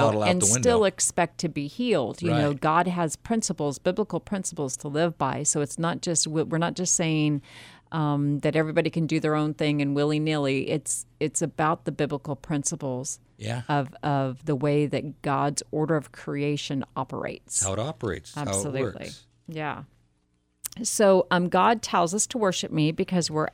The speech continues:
Speaker 2: actually adapt ourselves to the things we admire and devote ourselves to the things that we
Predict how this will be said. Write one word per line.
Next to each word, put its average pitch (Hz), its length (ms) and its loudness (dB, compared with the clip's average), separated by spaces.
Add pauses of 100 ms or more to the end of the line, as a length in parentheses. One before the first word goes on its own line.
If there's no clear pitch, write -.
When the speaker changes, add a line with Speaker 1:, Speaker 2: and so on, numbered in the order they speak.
Speaker 2:
actually 202 480 -2
adapt 151 440 -2
ourselves 151 440 0
to 156 160 -2
the 139 100 -6
things 170 340 0
we 202 120 2
admire 147 400 2
and 139 160 0
devote 143 280 0
ourselves 151 560 0
to 151 120 -4
the 135 120 -2
things 139 280 0
that - 160 -6
we 135 160 -4